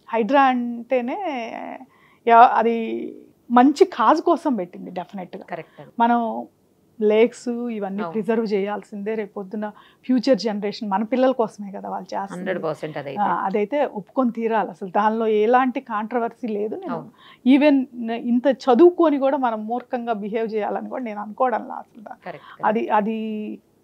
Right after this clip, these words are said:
Speaker 1: కరెక్ట్ కాదు. ఆ ప్రాసెస్లో ఏంటంటే ఆ రోజున్న rules and regulationకి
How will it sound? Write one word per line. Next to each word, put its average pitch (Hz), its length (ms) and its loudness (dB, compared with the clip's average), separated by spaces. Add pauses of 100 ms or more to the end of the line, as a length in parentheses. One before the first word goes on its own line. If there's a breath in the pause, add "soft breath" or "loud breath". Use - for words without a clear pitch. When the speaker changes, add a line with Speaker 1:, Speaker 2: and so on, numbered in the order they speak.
(120)
Speaker 1:
కరెక్ట్ 240 260 -4
కాదు. 185 260 -8 (140)
ఆ 262 140 0
ప్రాసెస్లో 320 760 0
ఏంటంటే 233 600 -4
ఆ 247 180 -2
రోజున్న 349 400 -2
rules 294 420 -6
and 269 100 -6
regulationకి 247 920 -8